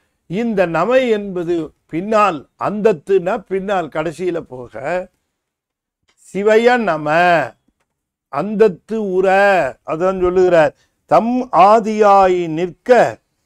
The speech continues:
அப்பஞ்சாட்சரம் சிவன் சக்திகளினுடைய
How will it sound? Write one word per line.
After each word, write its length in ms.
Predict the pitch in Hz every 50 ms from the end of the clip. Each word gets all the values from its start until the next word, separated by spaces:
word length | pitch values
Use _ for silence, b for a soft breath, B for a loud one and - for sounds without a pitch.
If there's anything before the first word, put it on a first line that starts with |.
| _ _ _ _ _ -
அப்பஞ்சாட்சரம் 1000 | 165 180 180 - 214 214 214 226 220 220 220 - - 202 208 214 214 214 214 208
சிவன் 680 | 196 - 180 185 190 202 214 214 226 233 247 247 277 _ -
சக்திகளினுடைய 1400 | 160 170 156 - _ - 208 214 202 165 190 202 196 196 196 190 190 180 185 180 180 185 185 208 220 226 226 -